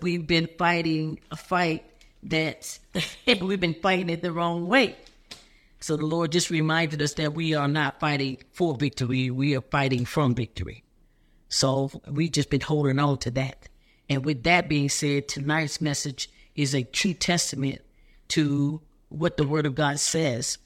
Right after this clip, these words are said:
um, when it comes to us as believers, as a, a witness. And, uh, I've been, um,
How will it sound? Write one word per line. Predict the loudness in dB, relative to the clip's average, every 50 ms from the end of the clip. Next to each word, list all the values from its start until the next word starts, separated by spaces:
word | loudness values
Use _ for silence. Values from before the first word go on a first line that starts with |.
| _ -20 -20 _ _ -20 -20 _ -4 0
um, | 0 2 2 2 2 2 2 2 0 -2 -6 _ -16 -16 -16 -18 -20 _ -20 _ _ _ _ -20 _ -20 -10 -4
when | 0 0 0
it | 0 2
comes | 2 2 2 2 2
to | 0 -4 -4 -2
us | -2 -2 -2 -2
as | -2 -2 -2 0
believers, | 0 0 2 2 2 2 0 0 -2 -2 -2 -2
as | -2 0 0 0 -2 -2
a, | -2 -2 -2 -4 -8 -10 -16 -20 _ _ _ _ -6
a | -6 -6
witness. | -2 0 0 0 0 0 -6 -8 -4 -4 -4 -4 -4 -6 -10 -14 -20 _ _ _ _ _ _ _ _ _ 0
And, | 2 2 4 2
uh, | 2 2 0 0 0
I've | 0 0 0 2 2
been, | 2 2 2 2 0 -2 -2 -2
um, | -2 -2 -2 -2 -4 -4 -6 -6 -8 -10